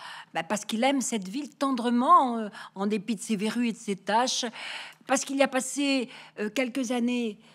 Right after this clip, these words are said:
euh, de sa, de sa jeunesse. Euh, il a sans doute étudié à Toulouse, puis à Paris. Euh, son père l'a écarté de Bordeaux assez vite, après le passage au collège de Guyenne, parce que Bordeaux inquiétait beaucoup son père,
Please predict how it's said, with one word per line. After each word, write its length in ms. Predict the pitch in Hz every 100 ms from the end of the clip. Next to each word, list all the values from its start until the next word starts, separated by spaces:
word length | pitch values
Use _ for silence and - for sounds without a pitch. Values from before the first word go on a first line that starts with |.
| _ 196
euh, 360 | 196 196 190
de 140 | 190 202
sa, 300 | - 196 180
de 100 | 190
sa 160 | 202
jeunesse. 540 | 180 208 339 311 - 190 - - - - -
Euh, 380 | 190 190 185 196
il 180 | 214 208
a 100 | 208
sans 160 | -
doute 220 | 220 233 226
étudié 560 | 185 220 185 240 233 -
à 80 | 226
Toulouse, 560 | 233 240 254 254 196 190 - - _
puis 320 | 240 254 233 - - -
à 120 | 214
Paris. 500 | 233 214 254 311 - - - -
Euh, 380 | 180 190 196 196
son 380 | 190 - - 220
père 300 | 185 285 247
l'a 100 | 233
écarté 480 | 254 - - - 294
de 100 | 220
Bordeaux 540 | 208 202 208 220 302 302 - -
assez 260 | 214 - 233
vite, 380 | 202 302 - - - -
après 240 | 202 - 226
le 60 |
passage 360 | 196 214 240 226
au 60 | 220
collège 320 | 226 208 196
de 80 | 190
Guyenne, 480 | 185 202 240 220 - - - - -
parce 200 | 220 -
que 460 | - 220 214 202 185
Bordeaux 480 | 185 202 196 233 -
inquiétait 540 | 240 226 247 - 262 254
beaucoup 640 | 190 180 190 294 - 302
son 240 | 285 240 214
père, 520 | - 220 285 269 208